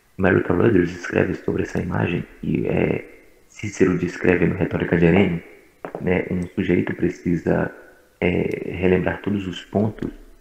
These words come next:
de uma, um, eu acho que é uma promotoria, não é nem uma defesa, é uma promotoria em um caso de assassinato por envenenamento.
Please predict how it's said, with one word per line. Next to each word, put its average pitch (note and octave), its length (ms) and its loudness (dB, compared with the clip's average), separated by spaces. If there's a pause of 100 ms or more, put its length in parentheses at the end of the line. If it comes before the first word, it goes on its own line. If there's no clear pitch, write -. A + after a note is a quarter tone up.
(380)
de F#2 180 -16
uma, F#2 480 -8 (180)
um, - 120 -4 (480)
eu A#2 100 -2
acho C3+ 140 2
que - 60 -2
é A#2+ 40 4
uma B2+ 80 2
promotoria, A#2 840 4
não F2 160 0
é - 20 2
nem G2 80 4
uma A#2+ 100 2
defesa, E2+ 280 2
é E2+ 40 6
uma F2 80 2
promotoria A2+ 720 4 (720)
em G#2 120 4
um G2 80 0
caso G#2 360 2
de F#2 200 2
assassinato E2+ 720 4
por F#2+ 140 4
envenenamento. F2 720 2